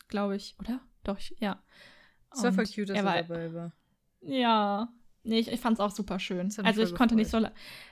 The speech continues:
Speaker 1: es war mir, es war richtig heiß mit der Maske und ich musste dann kurzzeitig, also kurz vor, vor dem Ende abbrechen, <laughs> weil ich nicht mehr laufen konnte. Aber, ähm, sonst war's wirklich, wirklich toll.
Speaker 2: Ja, aber danach sind wir ja
Speaker 1: Ja.
Speaker 2: noch essen gegangen.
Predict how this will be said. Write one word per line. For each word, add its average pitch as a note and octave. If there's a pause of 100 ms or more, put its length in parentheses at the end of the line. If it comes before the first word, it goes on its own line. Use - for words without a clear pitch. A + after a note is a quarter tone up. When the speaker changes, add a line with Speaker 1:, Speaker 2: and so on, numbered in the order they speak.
Speaker 1:
es -
war A#3
mir, A3+
es A3+
war A3
richtig A3+
heiß A#3
mit A3+
der A3
Maske A3
und A3
ich -
musste A3+
dann A#3
kurzzeitig, A#3
also G#3
kurz A#3+
vor, G#3 (300)
vor -
dem G#3+
Ende A3+
abbrechen, B3
<laughs> -
weil B3
ich A#3+
nicht A3
mehr G#3
laufen A3+
konnte. A#3 (500)
Aber, G#3
ähm, G3+
sonst G3+
war's G3
wirklich, G3+ (180)
wirklich G#3
toll. F#3+ (260)
Speaker 2:
Ja, F3+
aber F3+
danach F#3+
sind F#3
wir F#3
ja E3+
Speaker 1:
Ja. E3+
Speaker 2:
noch -
essen F3
gegangen. E3+